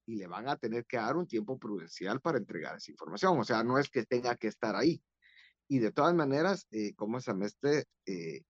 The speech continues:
creo que por ahí va la línea, en el que ellos, a través del, por eso era muy importante el reporte de inventarios al momen-, al treinta de junio.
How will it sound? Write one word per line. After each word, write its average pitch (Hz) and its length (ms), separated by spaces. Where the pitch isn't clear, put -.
creo 143 180
que - 100
por 101 180
ahí 107 140
va 117 120
la 120 120
línea, 135 420
en 95 160
el 98 120
que 95 160
ellos, 139 300
a 101 120
través 127 460
del, 190 240
por 120 160
eso 160 180
era 180 100
muy 175 200
importante 156 720
el 107 60
reporte 120 540
de 160 80
inventarios 113 720
al 104 80
momen-, 101 540
al 87 160
treinta 90 300
de 90 60
junio. 156 260